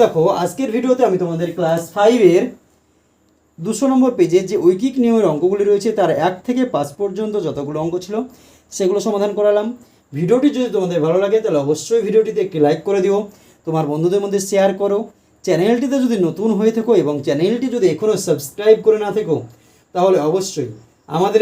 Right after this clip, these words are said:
এই চ্যানেলটিকে সাবস্ক্রাইব করে আমাদের পাশে থেকো। ভিডিওটি শেষ পর্যন্ত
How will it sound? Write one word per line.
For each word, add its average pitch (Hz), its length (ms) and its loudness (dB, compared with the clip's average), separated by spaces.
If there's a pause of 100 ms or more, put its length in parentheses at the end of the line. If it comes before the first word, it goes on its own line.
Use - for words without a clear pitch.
এই 175 140 4
চ্যানেলটিকে 185 520 -2 (100)
সাবস্ক্রাইব 190 580 0
করে 185 200 2
আমাদের 151 220 -4 (100)
পাশে 120 260 -6 (100)
থেকো। 123 200 -8 (640)
ভিডিওটি 226 380 -2 (100)
শেষ 202 140 -4 (120)
পর্যন্ত 233 320 2